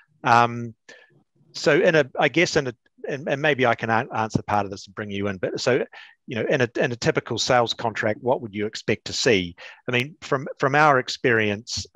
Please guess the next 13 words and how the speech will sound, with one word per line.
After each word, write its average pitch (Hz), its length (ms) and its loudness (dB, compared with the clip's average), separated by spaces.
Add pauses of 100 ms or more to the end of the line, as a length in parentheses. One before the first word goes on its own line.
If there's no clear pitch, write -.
(100)
it 120 160 2
is, 104 480 4
um, 104 500 -4 (480)
it's, - 280 -2
it's - 200 0
as 113 240 6
is, 92 160 0
where 104 220 4
is. 85 100 -4
I 78 40 -12
mean, 113 160 -2
as 113 140 0
a, 113 100 -2